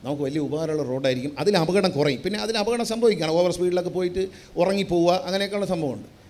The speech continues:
ഡ്രൈവിങ്ങിന് ആദ്യം ചെയ്യേണ്ടത് ലൈസൻസ് വളരെ സ്ട്രിക്റ്റ് ആക്കണം. അപ്പോൾ ഒരാൾ എന്നോട് ചോദിച്ചു, "നിങ്ങൾ ലൈസൻസ് സ്ട്രിക്റ്റ് ആക്കിയാൽ നാഗർകോവിലിൽ പോയി എടുത്തുകൊണ്ട് വരില്ലേ?" എടുത്തുകൊണ്ട് വന്നോട്ട്, എന്നിട്ട് ഇടിച്ച് കൊല്ലേ, ഇടിച്ച് മരിക്കുക. പക്ഷേ കേരളത്തിൽ വരാൻ പോകുന്ന ഒരു ഡ്രൈവിംഗ് പരിഷ്കാരം,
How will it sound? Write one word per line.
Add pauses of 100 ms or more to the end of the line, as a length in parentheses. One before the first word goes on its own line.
(420)
ഡ്രൈവിങ്ങിന്
ആദ്യം
ചെയ്യേണ്ടത്
ലൈസൻസ്
വളരെ
സ്ട്രിക്റ്റ്
ആക്കണം. (300)
അപ്പോൾ
ഒരാൾ
എന്നോട്
ചോദിച്ചു,
"നിങ്ങൾ
ലൈസൻസ്
സ്ട്രിക്റ്റ്
ആക്കിയാൽ (420)
നാഗർകോവിലിൽ
പോയി
എടുത്തുകൊണ്ട്
വരില്ലേ?" (1080)
എടുത്തുകൊണ്ട്
വന്നോട്ട്,
എന്നിട്ട്
ഇടിച്ച്
കൊല്ലേ,
ഇടിച്ച്
മരിക്കുക.
പക്ഷേ (100)
കേരളത്തിൽ (360)
വരാൻ
പോകുന്ന
ഒരു
ഡ്രൈവിംഗ്
പരിഷ്കാരം,